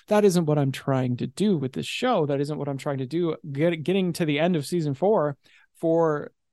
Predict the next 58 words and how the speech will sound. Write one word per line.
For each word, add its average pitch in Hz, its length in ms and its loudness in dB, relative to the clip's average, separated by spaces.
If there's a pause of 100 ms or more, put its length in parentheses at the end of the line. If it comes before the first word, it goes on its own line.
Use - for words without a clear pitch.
the 147 120 0
show 175 640 2 (160)
after 165 280 0
this 160 340 0
long, 196 300 0
telling 185 360 -2
you 160 460 -2 (460)
that 151 340 2
here's 151 420 2
what 143 220 0
you 135 80 0
should 127 160 -4
do. 123 140 -2 (160)
I 151 140 4
want 156 280 2
to 156 160 2
make 135 180 4
suggestions 147 460 2
for 135 160 0
you 143 60 4
if 147 80 0
you 127 80 0
do 135 160 2
wanna 170 160 2
go 123 80 0
down 120 180 0
this 117 160 -6
road, 117 260 -4 (220)
and 135 100 0
I 131 60 0
can 131 100 -2
tell 143 160 0
you 131 160 2
what 123 200 -4
works 127 180 -6
and 123 100 -8
what 120 120 -10
doesn't. 147 340 -2 (140)
You 127 80 -6
know, 117 80 -8
you 120 160 -8
can't 139 200 -4
be 135 120 -2
a 131 40 0
marketing 131 380 -4
executive 123 540 -6
for 117 320 -6 (320)
that 143 320 2
much 143 180 0
time 143 180 0
without 135 300 -2
really 135 460 0
understanding 135 680 0
how 127 120 -2
some 131 200 -4
of 117 80 -8
that 113 140 -8
works. 160 260 -2